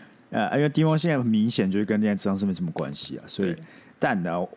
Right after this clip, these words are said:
Speaker 1: 一样，我们只要投稿，我们都会念，好不好？我们都会念。
Speaker 2: 一定要念，一定要念。
Speaker 1: 所以这边给大家一个范例，就是你今天就算不是恋爱相关问题，你想投你就投，好不好？我们都会念的。
Speaker 2: 都会念。
Speaker 1: OK，来，第一个，他昵称叫症候群。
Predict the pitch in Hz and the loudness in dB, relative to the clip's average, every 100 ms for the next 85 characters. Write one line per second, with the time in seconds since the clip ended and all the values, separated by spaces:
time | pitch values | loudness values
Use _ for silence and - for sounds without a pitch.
0 | _ - 131 110 92 143 151 - 107 127 | _ 0 2 2 2 2 0 0 0 2
1 | 131 98 87 101 110 143 139 87 78 - | 2 0 -2 0 2 2 2 0 -4 -2
2 | 90 78 82 92 101 131 127 127 107 117 | -2 -2 -2 0 2 2 2 -2 -6 -4
3 | 123 123 113 110 - - 165 185 147 110 | 0 2 0 -4 -10 -4 0 2 2 2
4 | 139 156 156 143 127 131 120 127 123 - | 2 0 0 0 2 2 2 2 0 -2
5 | 101 87 117 120 120 - 127 123 107 101 | -4 0 2 2 0 -2 2 2 2 0
6 | 107 107 101 98 98 92 92 85 95 131 | 2 2 2 0 0 0 0 0 0 2
7 | 123 95 - 85 90 95 123 - - - | 0 -2 -2 0 0 2 2 0 -6 -10
8 | 92 - - 82 85 82 82 90 87 82 | -8 -10 -8 -4 -4 -4 -2 -2 0 -4
9 | - - - 104 104 101 98 - - - | -6 -12 -12 -6 -4 -4 -6 -12 -16 -14
10 | - - _ - _ - - 95 95 95 | -14 -20 _ -20 _ -10 -2 0 2 0
11 | - 110 104 85 - - - - - _ | 2 2 2 0 -6 -20 -20 -20 -20 _
12 | - 135 170 147 139 131 127 110 135 104 | -2 2 2 2 2 2 2 2 2 4
13 | 104 87 - | 2 0 -6